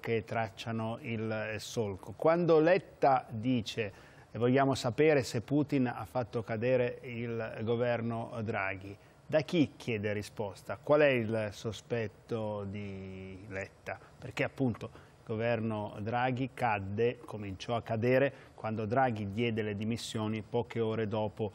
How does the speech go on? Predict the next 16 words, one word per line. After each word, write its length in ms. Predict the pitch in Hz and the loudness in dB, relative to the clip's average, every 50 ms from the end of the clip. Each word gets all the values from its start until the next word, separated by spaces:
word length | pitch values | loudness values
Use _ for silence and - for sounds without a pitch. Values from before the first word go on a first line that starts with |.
| - - - - | -10 -20 -18 -10
l'uscita 580 | - 110 107 - - - - 131 123 - - 107 | -6 -6 -6 -6 -6 -2 0 0 0 0 -2 -4
dal 180 | 104 104 104 | -2 -4 -6
Senato 520 | 101 - - 113 110 113 113 104 104 - 95 | -6 -6 -6 -4 -2 -2 -2 -2 -4 -8 -10
per 160 | - 101 95 | -8 -8 -8
non 200 | 104 101 101 101 | -6 -6 -6 -6
votare 500 | 95 104 98 - 117 113 107 101 98 98 - - - - - - - - | -6 -6 -4 0 0 2 2 2 0 -4 -6 -16 -20 -20 -20 -20 -18 -12
il, 220 | - 104 98 98 | -8 -8 -6 -6
la 460 | 98 98 95 95 95 92 92 95 98 95 | -6 -6 -4 -4 -6 -6 -6 -6 -6 -6
fiducia 520 | - - 104 101 131 127 - - 113 107 | -6 -6 0 2 2 2 2 0 -2 -2
al 260 | 101 98 98 101 101 101 | -2 -2 -4 -4 -4 -4
governo 480 | 95 110 110 120 120 113 107 107 101 | -4 -2 0 2 0 0 0 -4 -8
sul 160 | 98 - 113 | -8 -6 -6
decreto 320 | 104 107 104 - 120 110 - | -4 -4 -2 -2 -2 0 0
aiuto 300 | 123 113 107 107 - 110 | 0 0 -2 -4 -4 -4
da 100 | 110 101 | -4 -4
parte 560 | - - 110 107 101 98 - - - 104 98 | -2 -2 -2 -2 -2 -4 -8 -6 -4 -4 -4